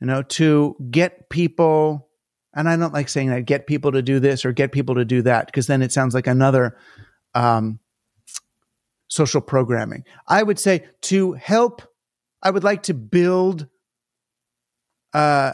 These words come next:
uh, I would like to build mechanisms and offer stories that engender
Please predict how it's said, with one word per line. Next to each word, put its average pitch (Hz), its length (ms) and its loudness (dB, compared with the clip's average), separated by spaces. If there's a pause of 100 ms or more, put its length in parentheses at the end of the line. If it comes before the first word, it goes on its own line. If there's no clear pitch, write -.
uh, 131 300 -6 (1800)
I 175 100 0
would 185 140 2
like 208 160 -2
to 190 80 2
build 185 380 0
mechanisms 127 1160 -4 (520)
and 147 640 0 (1500)
offer 185 480 0
stories 117 1120 -2 (540)
that 135 440 -2
engender 139 1080 -2